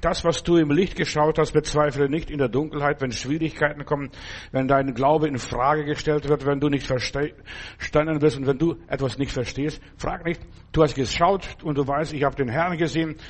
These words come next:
mir ist der Herr erschienen als eine unzeitige Geburt, sagt der Apostel Paulus.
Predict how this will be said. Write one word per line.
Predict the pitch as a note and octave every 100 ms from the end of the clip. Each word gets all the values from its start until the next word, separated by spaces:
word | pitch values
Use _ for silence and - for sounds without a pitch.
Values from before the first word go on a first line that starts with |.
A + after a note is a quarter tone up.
| -
mir | C#3 D3+
ist | -
der | C3
Herr | B2 E3+
erschienen | - D3 C3+ - - F3 F3+ E3+
als | C3+ C#3
eine | C#3 C3+
unzeitige | - E3+ F#3 E3 - D#3 D#3 D3+ C#3+
Geburt, | C3+ B2+ E3
sagt | - D3
der | D3+
Apostel | C#3 C3+ C3+ C3+
Paulus. | C#3+ D3 D#3 D3+